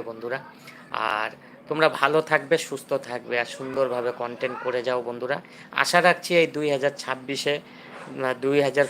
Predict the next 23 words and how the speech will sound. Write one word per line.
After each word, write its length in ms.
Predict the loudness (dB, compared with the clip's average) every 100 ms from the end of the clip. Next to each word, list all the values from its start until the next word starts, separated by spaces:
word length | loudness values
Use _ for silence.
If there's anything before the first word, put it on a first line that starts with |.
| 0
পঁচিশে 440 | -4 -4 2 2 2 -4 -4
না 160 | 0 2 0
হলেও 240 | -2 -2 -4 -14 -18 -6
ছাব্বিশে 1040 | -4 -4 -10 _ _ _ _ _ _ _ -4
গিয়ে 160 | 0 0 -4 -20 -20 -20 -12
তোমরা 180 | -2 -2
একটা 200 | 0 -6 -4
ভালো 240 | -4 -2 -4 -6 _ -20 -20 -18 -10
সফলতা 480 | -10 -10 -18 -8 -6
অর্জন 280 | -6 -10 -12 -10
করতে 300 | -10 -10 -12 -14
পারবে 240 | -12 -10 -12
বন্ধুরা। 380 | -12 -12 -8 -4
যারা 260 | 2 6 6
আগে 160 | 6 4
এসেছো 380 | 0 0 -2 -2 -2
তারা 160 | 0 2 2
আগে 140 | 0
বেরিয়ে 360 | 0 -2 0 -2
যাবে, 220 | 0 -4 -6 -14 -20 -6 -2
যারা 160 | 0 0
পরে 180 | -2 0
এসেছো 360 | -2 -4 -6 -8